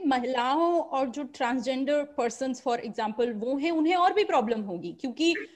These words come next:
महिलाओं के नाम पे संपत्ति नहीं होती generally, उनका कागज महिलाओं के बनाना और भी ज्यादा आपका प्रेफरेंस नहीं होता। लड़कों का तो आप फिर भी बनवा देंगे क्योंकि लड़का है, संपत्ति होगी,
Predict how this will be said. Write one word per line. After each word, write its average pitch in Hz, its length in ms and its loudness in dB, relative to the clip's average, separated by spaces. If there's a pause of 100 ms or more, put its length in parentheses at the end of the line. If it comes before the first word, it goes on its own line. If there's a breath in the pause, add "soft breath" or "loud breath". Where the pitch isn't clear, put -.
(260 loud breath)
महिलाओं 247 460 2
के 349 100 0
नाम 330 200 2
पे 349 100 -2
संपत्ति 302 520 0
नहीं 330 280 6
होती 294 300 2
generally, 277 720 0
उनका 285 200 -12
कागज 269 640 0
महिलाओं 240 480 2
के 349 140 2
बनाना 330 320 2
और 285 260 4
भी 370 340 4
ज्यादा 320 300 4
आपका 302 340 2
प्रेफरेंस 294 600 0
नहीं 285 240 4
होता। 214 220 0
लड़कों 240 360 0
का 311 100 -2
तो 320 120 0
आप 330 180 2
फिर 349 100 -2
भी 320 140 4
बनवा 240 280 2
देंगे 202 220 -4
क्योंकि 240 560 -12
लड़का 254 320 2
है, 247 160 4
संपत्ति 240 440 -4
होगी, 185 320 -4